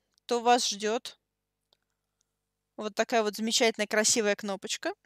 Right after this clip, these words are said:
и открывается С П класс для наших н-, персонажей специальных. В целом, глядя на уже открытый, и открытую информацию для четырех известных нам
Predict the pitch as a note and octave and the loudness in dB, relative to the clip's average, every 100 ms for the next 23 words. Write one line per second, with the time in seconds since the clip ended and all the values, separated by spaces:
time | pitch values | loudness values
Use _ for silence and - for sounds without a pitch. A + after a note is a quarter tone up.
0 | _ _ - _ B3+ B3+ - G#3+ G#3 G#3+ | _ _ -20 _ 4 4 4 -2 4 4
1 | G#3+ G#3+ G#3 - G3+ - F#3+ C#4+ - - | 4 -2 -2 -4 -10 -6 0 0 0 -4
2 | _ _ _ _ _ _ _ _ _ - | _ _ _ _ _ _ _ _ _ -16
3 | - - _ _ _ _ _ _ _ _ | -16 -20 _ _ _ _ _ _ _ _
4 | - G#3 G#3+ D4+ C4+ C4 - - A3+ B3 | -16 -2 4 4 6 2 2 -4 -4 0
5 | - A#3+ G#3+ G3 F#3 - - G3+ F#3+ F#3 | 2 2 2 0 -2 -8 -6 -4 -4 -8
6 | G3 - - - - - _ _ _ _ | -12 -16 -20 -20 -20 -20 _ _ _ _
7 | _ _ _ _ _ _ _ - - - | _ _ _ _ _ _ _ -8 -6 -2
8 | - D#4 D4+ F#3+ F#3+ _ _ _ - - | 6 10 10 6 -2 _ _ _ -20 -20
9 | - _ G#3+ A#3 C4 C4+ B3+ A#3+ B3 B3 | -20 _ -6 6 8 8 4 6 6 6
10 | A3 - A#3 - B3+ A#3+ - G#3+ - _ | 0 4 4 4 -2 -4 -4 -8 -8 _
11 | _ _ _ _ _ _ - A3+ A#3 - | _ _ _ _ _ _ -8 -2 -2 -2
12 | A#3+ B3 G#3+ A#3 A3+ A#3 - G#3 G3+ A3+ | -6 -4 0 0 4 2 0 -10 0 4
13 | G3+ - - - A#3+ A#3 G3 - - G3 | 4 4 0 0 0 0 -2 -8 -6 -2
14 | G3+ G3 - G3+ - G#3 F#3+ F3 | 2 2 2 -4 -4 0 0 -2